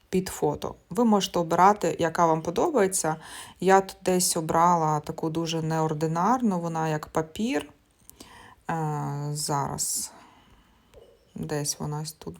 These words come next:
була. Ось вона. Це в нас вже готова підложка. І на, на, на її місце ми вставляємо наші, бачите, в мене вони вже зроблені,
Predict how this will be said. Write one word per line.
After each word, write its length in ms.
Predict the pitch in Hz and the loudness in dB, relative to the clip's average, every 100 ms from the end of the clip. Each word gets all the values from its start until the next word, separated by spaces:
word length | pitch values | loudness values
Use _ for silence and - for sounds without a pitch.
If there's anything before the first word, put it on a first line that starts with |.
| - | -8
була. 280 | 196 254 - | -4 -4 -4
Ось 320 | 180 160 - - | -4 -2 -4 -6
вона. 200 | - - 180 _ _ - - - - - - _ _ | -10 -10 -16 _ _ -20 -20 -20 -20 -20 -20 _ _
Це 200 | - 277 | 0 0
в 100 | 220 | 2
нас 360 | 175 190 190 - | 4 4 2 -2
вже 240 | 160 185 | 0 2
готова 420 | 175 160 156 156 | 2 0 0 0
підложка. 580 | 156 151 147 147 - - - | -2 -2 0 0 -2 -6 -4
І 80 | 240 | 0
на, 260 | 240 220 | 2 4
на, 220 | 214 220 | 4 2
на 180 | - 202 | 0 2
її 240 | 202 202 214 | 2 4 2
місце 460 | 262 302 - 185 | 2 0 0 0
ми 160 | 175 226 | 0 0
вставляємо 600 | - - 160 165 175 156 | -2 -2 2 2 2 0
наші, 320 | 151 160 - | 0 0 0
бачите, 380 | 185 196 - 151 | 2 2 2 0
в 40 | |
мене 220 | 151 147 | 0 0
вони 220 | 147 147 147 | -2 -2 -2
вже 180 | 151 | -2
зроблені, 540 | 151 147 143 147 147 | 0 0 -2 -4 -6